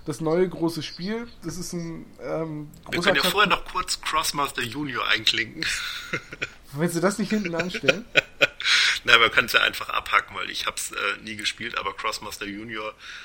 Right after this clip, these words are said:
Speaker 2: soll quasi für, äh, die junge, ähm, ja, die junge kleine Zielgruppe der Einstieg dann in das Crossmaster-Universum sein. Also mit redu-, reduzierten Regeln. Ähm,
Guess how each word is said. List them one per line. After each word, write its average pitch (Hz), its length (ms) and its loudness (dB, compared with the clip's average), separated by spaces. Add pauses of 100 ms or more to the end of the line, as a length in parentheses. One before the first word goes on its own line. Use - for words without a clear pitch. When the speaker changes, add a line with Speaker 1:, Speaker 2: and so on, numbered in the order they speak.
(100)
Speaker 2:
soll 101 220 -4
quasi 101 380 -4
für, 98 300 -6
äh, 92 340 -4 (120)
die 107 200 -8
junge, 104 240 -10
ähm, 101 600 -8 (420)
ja, - 120 -2
die - 160 -12
junge 113 240 -10
kleine 98 320 -2
Zielgruppe 98 520 -10 (380)
der 98 140 -2
Einstieg 95 300 -2
dann 90 260 -6
in - 160 -16
das - 260 -10
Crossmaster-Universum 87 1160 -10
sein. 85 220 -8
Also 90 260 -12 (320)
mit 110 180 -2
redu-, 107 240 -6 (160)
reduzierten 101 560 -6
Regeln. 110 440 -4 (760)
Ähm, 90 500 -8